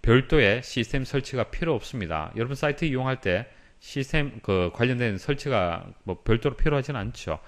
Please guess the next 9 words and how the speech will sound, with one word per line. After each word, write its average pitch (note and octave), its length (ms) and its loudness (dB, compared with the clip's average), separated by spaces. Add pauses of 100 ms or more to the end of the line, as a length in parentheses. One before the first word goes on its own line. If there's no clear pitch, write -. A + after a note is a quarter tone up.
(280)
그리고 A2 180 0
인터넷에 C#3+ 500 2
접속해서 A#2+ 760 0 (300)
시설 D3+ 440 -2
코드, G2 480 -2 (280)
뭐 E2 160 0
아이디, F#2+ 400 2
비밀번호를 A2 560 0
입력해서 A2 640 -4